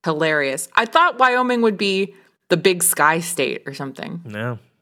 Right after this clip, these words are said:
Speaker 1: Or no, that's Montana,
Speaker 2: It's Montana.
Speaker 1: right?
Speaker 2: But Montana is actually, um, it's big sky country or the treasure state.
Speaker 1: Oh, interesting.
Speaker 2: Uh, Alaska, the last frontier.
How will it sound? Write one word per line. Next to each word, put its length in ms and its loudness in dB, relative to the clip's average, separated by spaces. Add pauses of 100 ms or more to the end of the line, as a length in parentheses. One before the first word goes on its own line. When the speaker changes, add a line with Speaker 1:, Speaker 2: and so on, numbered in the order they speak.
(160)
Speaker 1:
Or 100 2
no, 140 4
that's 180 0
Montana, 600 2
Speaker 2:
It's 80 -8
Montana. 360 -10
Speaker 1:
right? 140 -2
Speaker 2:
But 160 -8
Montana 500 -4 (100)
is 140 -10
actually, 720 -8
um, 420 -10 (420)
it's 140 -14
big 240 0
sky 220 -2
country 400 -4
or 340 -4 (180)
the 100 -14
treasure 440 -2
state. 440 -14 (380)
Speaker 1:
Oh, 440 -2 (220)
interesting. 520 -12 (520)
Speaker 2:
Uh, 260 4
Alaska, 720 2
the 100 -8
last 260 2
frontier. 500 -6